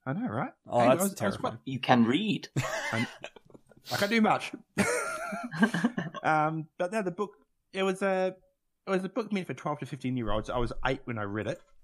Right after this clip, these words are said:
Speaker 2: Oh, you were reading above your level?
Speaker 1: Yeah, I know, right? Don't know where the hell that's gone.
Speaker 2: <laughs> Yeah, what happened?
Speaker 3: Fair play.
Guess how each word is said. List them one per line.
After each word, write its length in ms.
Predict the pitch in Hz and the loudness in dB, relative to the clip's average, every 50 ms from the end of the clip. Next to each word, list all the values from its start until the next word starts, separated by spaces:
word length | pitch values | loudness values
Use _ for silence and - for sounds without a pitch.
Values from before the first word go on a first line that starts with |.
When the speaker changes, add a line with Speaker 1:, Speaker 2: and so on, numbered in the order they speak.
| - _ _ _ _ _ _ _ _ _ _ _ _ - | -20 _ _ _ _ _ _ _ _ _ _ _ _ 4
Speaker 2:
Oh, 220 | - 151 185 160 | 8 10 10 10
you 100 | 175 214 | 10 10
were 100 | 202 165 | 10 10
reading 300 | 147 151 190 240 359 339 | 10 10 10 10 12 12
above 300 | 175 - - 190 202 196 | 10 10 10 10 10 10
your 140 | 214 208 160 | 10 8 8
level? 400 | 131 123 123 127 135 156 330 415 466 466 - - - - - - _ _ _ _ _ - | 8 8 8 8 8 10 8 6 6 4 0 -8 -10 -10 -10 -12 _ _ _ _ _ -6
Speaker 1:
Yeah, 80 | 320 359 262 262 | -4 -2 -2 -2
I 20 | 247 | -2
know, 160 | 294 349 320 | -2 -2 -2
right? 240 | 208 135 190 359 349 - | -2 -2 -2 -4 -4 -2
Don't 80 | - 285 | -2 -2
know 60 | 269 | 0
where 80 | 170 175 | 0 -2
the 80 | - 226 | -2 0
hell 120 | 226 170 | -2 -2
that's 200 | 165 202 - - | -2 -4 -8 -8
gone. 220 | - 95 110 160 | -6 -4 -2 2
Speaker 2:
<laughs> 20 | 214 | 4
Yeah, 240 | 240 277 254 247 202 | 6 8 10 10 10
what 240 | 196 240 320 - | 12 10 8 8
happened? 560 | - - 349 - - - - 202 - 175 - - 151 - | 8 4 2 4 6 8 8 8 10 8 4 2 0 -2
Speaker 3:
Fair 180 | 151 147 - | 0 0 0
play. 380 | - - 135 - - - - | 0 2 2 2 2 0 -4